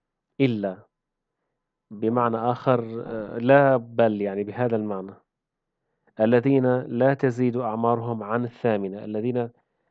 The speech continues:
آه، تقل أعمار بعضهم عن الثامنة. هنا الأخ الفاضل أنت لم تضع أي حرف ربط. قل: "ومنذ"، ضع حرف الواو لأنه لا بد من هذا. آه، ذكرنا أن هذا الخطأ القبيح لا نحبه.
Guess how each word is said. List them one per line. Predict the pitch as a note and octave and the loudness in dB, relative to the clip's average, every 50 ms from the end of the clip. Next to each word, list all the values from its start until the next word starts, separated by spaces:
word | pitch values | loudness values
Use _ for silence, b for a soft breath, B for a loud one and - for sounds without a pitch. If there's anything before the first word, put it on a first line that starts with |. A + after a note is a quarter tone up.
| _ _ _ _ - | _ _ _ _ -6
آه، | A2 G#2+ G#2+ G#2+ | -2 0 0 0
تقل | G#2 - A#2+ - - C#3+ C3 B2 C#3+ | 0 -2 -4 -2 0 0 0 0 0
أعمار | B2 A#2 A#2+ B2 B2 B2 A#2+ B2 | -2 -2 0 2 4 4 4 4
بعضهم | A#2 A#2+ A2+ A2+ A#2 A2 A2 A2 | 2 2 0 0 -2 -4 -8 -8
عن | G#2 G#2+ | -8 -8
الثامنة. | G#2+ - - B2 A#2 G#2+ G#2 G2 G2 F#2+ - _ _ _ _ _ _ _ - | -8 -6 -4 -2 -2 -2 -2 -4 -6 -8 -12 _ _ _ _ _ _ _ -16
هنا | - - B2 E3 F3+ E3+ D3+ C#3 C3 | -8 0 2 4 4 6 4 2 0
الأخ | B2 B2 C3+ C3+ - - | -2 -6 -8 -10 -10 -10
الفاضل | A#2+ A2+ - B2+ A#2+ A#2 A2+ A#2 A#2 | -10 -6 -2 -2 -2 0 0 -2 -4
أنت | B2 A#2 A2 - A#2 | -4 -6 -6 -4 -4
لم | A2+ A#2+ A#2+ | -2 -2 -2
تضع | A#2 C3 A2 G#2+ G#2 - | -4 -4 -4 -4 -4 -4
أي | A2 A2+ G#2+ | -4 -8 -8
حرف | - - B2 A2+ A2 - A2+ | -6 -6 -8 -8 -6 -4 -6
ربط. | G#2 G2 _ _ _ _ _ _ _ _ _ _ _ _ _ _ _ _ _ _ - | -6 -6 _ _ _ _ _ _ _ _ _ _ _ _ _ _ _ _ _ _ 4
قل: | C#3+ C#3+ C3 A#2 | 4 6 6 6
"ومنذ"، | A2 A2 A2 A#2 C3 C#3 C3 B2 A2 G#2+ F#2+ F#2+ G2 _ _ _ _ _ _ _ _ _ - | 4 4 4 4 4 2 2 2 2 2 0 -2 -6 _ _ _ _ _ _ _ _ _ -2
ضع | A2+ A2+ A2+ | 0 0 0
حرف | A2+ - A#2+ A#2 - | 0 -4 -6 -4 -6
الواو | A#2 A2+ A2 A#2+ A#2+ A#2 G#2+ | -8 -4 0 2 2 2 2
لأنه | G#2 A2 G2+ G2+ G#2 G#2+ G#2+ | 0 -6 -10 -8 -6 -4 0
لا | A2+ A#2 | 0 0
بد | A#2 C3 B2 A#2+ - | 0 0 -2 -4 -4
من | G#2+ A2 A2 G#2+ G#2 G#2 | -6 -4 -6 -6 -6 -6
هذا. | A2+ A2 G#2 - _ _ _ _ _ _ _ _ _ _ b b b b b b b b b b b _ _ _ _ _ _ - | -6 -8 -8 -8 _ _ _ _ _ _ _ _ _ _ b b b b b b b b b b b _ _ _ _ _ _ -12
آه، | G#2+ G#2+ A#2 | -8 -6 -4
ذكرنا | A#2 B2 A#2+ - C3+ A#2+ B2 A#2 | -2 -2 0 0 0 0 0 0
أن | A2+ A2 | -2 -2
هذا | G#2+ A2 A#2 A2 G#2+ | -2 -2 -2 -2 -2
الخطأ | G2 - - - - A2+ | -4 -6 -10 -8 -8 -8
القبيح | A2 - - A2 A2 G#2 - - | -8 -6 -6 -6 -6 -6 -6 -8
لا | A2+ A2 | -8 -8
نحبه. | G#2+ G2 - - G#2+ G#2 G#2 F#2 A#2+ C#3 | -8 -8 -8 -8 -8 -8 -8 -8 -8 -10